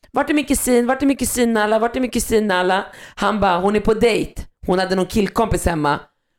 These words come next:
Hon bara, "Vad är dejt?" Jag bara, "Inget." De är kompisar.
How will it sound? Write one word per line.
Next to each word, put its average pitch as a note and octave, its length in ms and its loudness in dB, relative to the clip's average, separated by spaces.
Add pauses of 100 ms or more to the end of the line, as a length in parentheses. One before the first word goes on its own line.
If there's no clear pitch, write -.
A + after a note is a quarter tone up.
(140)
Hon C#4 120 2
bara, C4 140 0
"Vad C4 180 2
är D#4+ 200 0
dejt?" A#3+ 360 0
Jag G#3 100 0
bara, G3 160 2 (140)
"Inget." A3+ 1000 0 (360)
De G#3+ 200 0
är C4+ 40 0
kompisar. - 640 -2